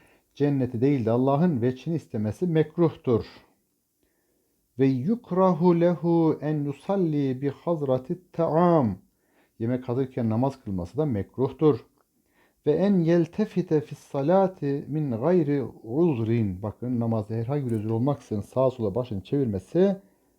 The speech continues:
Ve en yahruca minel mescidi ba'del ezan. Ve ezandan sonra mescitten çıkmak yine mekruhtur. Fe kullu hazil ef'al gayru müstehsenetun lakinneha gayru muharremetun.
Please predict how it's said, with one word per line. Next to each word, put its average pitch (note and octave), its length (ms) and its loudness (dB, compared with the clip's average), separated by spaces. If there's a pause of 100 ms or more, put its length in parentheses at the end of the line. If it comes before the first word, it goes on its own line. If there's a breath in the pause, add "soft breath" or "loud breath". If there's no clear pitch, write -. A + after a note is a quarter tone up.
(500 soft breath)
Ve B2+ 80 0
en D#3+ 520 0
yahruca A2 1300 -4 (600)
minel B2+ 340 -2
mescidi A2 640 -4
ba'del C#3 520 0
ezan. A#2+ 540 -2 (440 soft breath)
Ve D3+ 60 6
ezandan D#3+ 360 2
sonra C#3+ 240 -6
mescitten C3+ 340 -4
çıkmak A2 480 -10
yine A#2+ 220 -4
mekruhtur. B2+ 840 -4 (440 soft breath)
Fe D#3 180 -2
kullu G#3+ 320 2
hazil D#3+ 460 2
ef'al C3+ 720 0
gayru D3+ 380 2
müstehsenetun D3 1300 -6 (420 soft breath)
lakinneha A#2 920 -2
gayru C3+ 480 0
muharremetun. F#2+ 800 -6